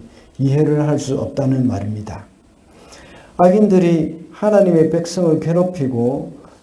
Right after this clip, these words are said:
어, 예루살렘을 정복하는 것을, 것을 보고도 침묵하신 하나님을 이해할 수 없다는 하박국의 탄원입니다. 사실 하박국도 유다 백성들이 의롭지 못하는 것,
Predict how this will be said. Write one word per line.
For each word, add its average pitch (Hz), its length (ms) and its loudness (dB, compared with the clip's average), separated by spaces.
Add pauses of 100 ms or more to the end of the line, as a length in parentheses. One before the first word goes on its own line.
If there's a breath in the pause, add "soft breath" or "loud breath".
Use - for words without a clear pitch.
어, 127 360 -8
예루살렘을 170 680 6
정복하는 185 580 -2
것을, 156 420 -2
것을 151 440 -2
보고도 170 580 2
침묵하신 175 720 -2
하나님을 131 640 0 (380 loud breath)
이해할 185 540 2
수 143 240 -2
없다는 143 920 2
하박국의 143 640 -4
탄원입니다. 117 800 -4 (580 soft breath)
사실 175 380 2
하박국도 190 920 0 (320 loud breath)
유다 156 520 2
백성들이 160 720 -2
의롭지 196 460 0
못하는 170 440 -2
것, 147 120 -2